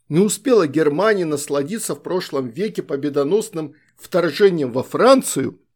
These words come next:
погреть руки в африканских колониях, как её прибольно щёлкнули по носу Версальским миром. И вот стёртая в силу обстоятельств личность рядового немца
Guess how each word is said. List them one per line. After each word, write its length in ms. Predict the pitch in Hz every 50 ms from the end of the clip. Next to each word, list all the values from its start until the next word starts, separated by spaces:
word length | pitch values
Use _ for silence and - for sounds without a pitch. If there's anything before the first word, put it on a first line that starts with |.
| _ _ _
погреть 520 | - 196 208 180 196 233 240 226 - -
руки 360 | 170 165 226 240 226 170 - 147
в 100 | 131 147
африканских 680 | 143 - 175 170 170 - 185 170 - - - 131 - _
колониях, 560 | - 127 131 160 233 262 247 185 135 - - _ _
как 240 | _ - 185 185 -
её 180 | 180 185 185 180
прибольно 720 | 185 - 151 147 147 139 127 185 247 247 214 190 170 139
щёлкнули 640 | - - - 208 220 214 - - - 160 156 151 156
по 360 | 147 - _ _ 196 208 196
носу 260 | 175 151 - - 147
Версальским 760 | 135 127 143 143 127 - - 160 165 156 - - - 135 123
миром. 680 | 117 113 107 113 117 143 175 180 165 175 180 170 - - _ _ _ _ _ _ _ _ _ _
И 100 | _ 156
вот 240 | 156 185 220 208 208
стёртая 640 | - - - - - 240 240 214 196 - - 185 185
в 60 | 170 -
силу 360 | - - - 220 214 190 180
обстоятельств 960 | 165 170 - - - - 165 165 165 202 208 190 196 170 147 - - - - -
личность 680 | 135 135 147 190 214 185 - - - 131 117 107 - -
рядового 560 | 135 131 143 147 139 156 156 170 190 170 143 135
немца 600 | 127 127 151 202 226 220 196 - - - 127